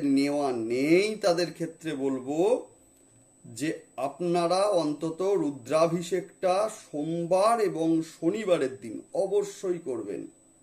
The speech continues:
অবশ্যই আপনারা রুদ্রাভিষেকটা করবেন এবং সেই সঙ্গে মঙ্গলবার এবং শনিবারের দিনকে হনুমান চল্লিশা পাঠ করুন, দারুণ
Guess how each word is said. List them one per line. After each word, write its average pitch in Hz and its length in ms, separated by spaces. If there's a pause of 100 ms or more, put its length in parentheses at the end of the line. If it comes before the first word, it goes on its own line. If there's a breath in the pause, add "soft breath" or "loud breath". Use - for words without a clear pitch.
(800)
অবশ্যই 208 840 (120)
আপনারা 196 340 (240)
রুদ্রাভিষেকটা 160 840
করবেন 165 360
এবং 160 100 (160)
সেই 180 180
সঙ্গে 143 360 (460 soft breath)
মঙ্গলবার 175 800 (120)
এবং 131 140 (300)
শনিবারের 147 520 (120)
দিনকে 120 260 (380 loud breath)
হনুমান 170 340 (100)
চল্লিশা 107 340
পাঠ - 180 (100)
করুন, - 220 (520 soft breath)
দারুণ 160 340